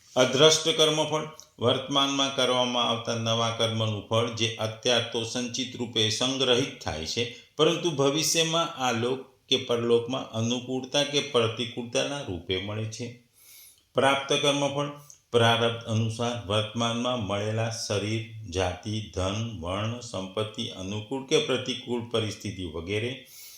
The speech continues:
અપ્રાપ્ત કર્મફળ, પ્રારબ્ધના, પ્રારબ્ધ કર્મના ફળ રૂપે જે અનુકૂળ કે પ્રતિકૂળ પરિસ્થિતિમાં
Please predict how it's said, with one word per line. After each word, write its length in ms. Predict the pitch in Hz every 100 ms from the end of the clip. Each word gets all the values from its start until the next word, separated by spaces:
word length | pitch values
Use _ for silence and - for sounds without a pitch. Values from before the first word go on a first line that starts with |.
| - _
અપ્રાપ્ત 560 | - 156 151 156 151 160
કર્મફળ, 640 | - 147 151 151 147 151 - - _
પ્રારબ્ધના, 960 | 139 143 147 147 143 143 147 147 151 -
પ્રારબ્ધ 460 | 123 120 123 131 120
કર્મના 540 | - 127 123 123 127 127 -
ફળ 140 | 123 120
રૂપે 360 | 113 117 131
જે 280 | 123 117 -
અનુકૂળ 560 | 107 113 117 113 117 113
કે 140 | 101
પ્રતિકૂળ 580 | - 110 104 110 123 120 -
પરિસ્થિતિમાં 840 | 107 110 - 135 123 101 87 101